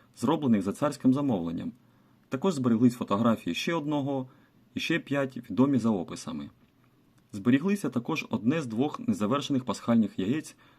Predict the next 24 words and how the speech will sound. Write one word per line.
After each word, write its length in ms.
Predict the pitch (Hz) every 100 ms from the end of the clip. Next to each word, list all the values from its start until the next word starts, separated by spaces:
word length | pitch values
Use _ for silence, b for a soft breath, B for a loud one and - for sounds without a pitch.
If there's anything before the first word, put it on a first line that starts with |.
| _
роботи 380 | 113 120 170 131
над 140 | 113
якими 340 | 104 - 139 120
велись 400 | 95 90 113 -
в 120 | -
тисяча 380 | 135 139 - 113
дев'ятсот 320 | 95 - -
сімнадцятому 600 | 98 87 82 - 104 107
році. 360 | 98 - - - _ _ _ b b b b b b _ _ _ _ 120
До 120 | 139
речі, 420 | 151 95 - 82 -
на 120 | 107 113
Хрещатику 600 | 139 131 190 190 120 117
у 100 | 110
Києві 520 | 190 190 117 87 80 -
з 140 | 104 98
тисяча 400 | - 175 127 107
дев'ятсот 320 | 113 113 120
шостого 440 | - 156 110 98
по 140 | - 117
тисяча 420 | - 147 113 -
дев'ятсот 400 | 107 107 123 -
одинадцятий 500 | 107 113 110 - 127
рік 200 | 175